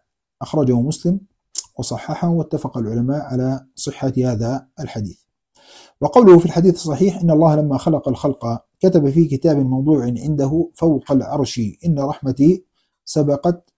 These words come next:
غضبي'". فالله تبارك وتعالى عال على عرشه في كتاب عنده فوق العرش،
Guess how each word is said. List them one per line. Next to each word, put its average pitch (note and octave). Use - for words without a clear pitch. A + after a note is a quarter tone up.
غضبي'". A#2+
فالله D#3
تبارك C3+
وتعالى C3+
عال C#3+
على C#3
عرشه A#2+
في D3
كتاب C3
عنده D3+
فوق E3+
العرش، -